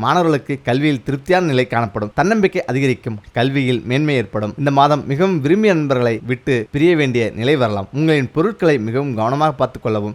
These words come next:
தூக்கம் இல்லாமல் தவிக்கும் நிலையில் உள்ளவர்களுக்கு யோகா போன்ற பயிற்சிகளை செய்வது நன்மையை தரும். இந்த மாதம் தாய்மாமனிடம் கருத்து மோதல்கள் ஏற்படுவதற்கு வாய்ப்புகள் இருப்பதால்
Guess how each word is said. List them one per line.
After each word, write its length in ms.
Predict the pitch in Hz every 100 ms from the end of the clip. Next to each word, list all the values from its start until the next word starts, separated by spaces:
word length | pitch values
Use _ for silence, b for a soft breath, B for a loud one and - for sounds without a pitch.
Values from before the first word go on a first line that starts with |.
| -
தூக்கம் 300 | 160 165 170
இல்லாமல் 300 | 147 139 135 131
தவிக்கும் 320 | 123 - 117
நிலையில் 320 | 113 110 107 -
உள்ளவர்களுக்கு 480 | 139 123 117 - 123 - 120
யோகா 220 | 185 214 180
போன்ற 180 | 160 120
பயிற்சிகளை 380 | 120 113 117 113 -
செய்வது 300 | 113 110 113 - 117
நன்மையை 280 | 131 135 113
தரும். 200 | 117 92 - 135
இந்த 100 | 151 151
மாதம் 260 | 170 170 165 135
தாய்மாமனிடம் 680 | 185 208 180 143 123 127 139
கருத்து 260 | 175 233 190
மோதல்கள் 300 | 160 147 - 135
ஏற்படுவதற்கு 540 | 135 131 117 98 120 107 113
வாய்ப்புகள் 360 | 131 156 143 123
இருப்பதால் 380 | - 113 107